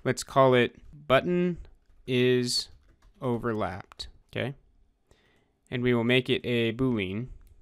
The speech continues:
right there. And we'll set it to, if you compile, then you can set the default value of it. We'll say the default value is not overlapped,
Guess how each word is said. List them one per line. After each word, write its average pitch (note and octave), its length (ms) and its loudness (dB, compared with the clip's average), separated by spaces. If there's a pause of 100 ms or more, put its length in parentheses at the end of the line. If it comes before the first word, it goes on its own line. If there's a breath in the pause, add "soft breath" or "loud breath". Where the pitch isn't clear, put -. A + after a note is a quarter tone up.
(420)
right G2+ 260 -4
there. G2+ 300 -4 (300)
And B2+ 140 0
we'll B2 100 2
set D#3 240 4
it - 140 -4
to, C3 580 2 (360)
if B2 180 -8
you B2+ 100 0
compile, B2 540 4
then A2 180 -2
you G#2+ 60 -2
can G#2+ 140 -8
set G#2 200 -6
the G2+ 60 -10
default G2+ 400 -6
value G2 300 -2
of F#2 100 -8
it. F2+ 100 -6
We'll G#2+ 140 -6
say A2 360 0
the G2 360 -8 (400)
default C3 360 -4
value G#2 380 -2
is F#2+ 360 -8
not A2+ 460 -4 (680)
overlapped, - 580 -10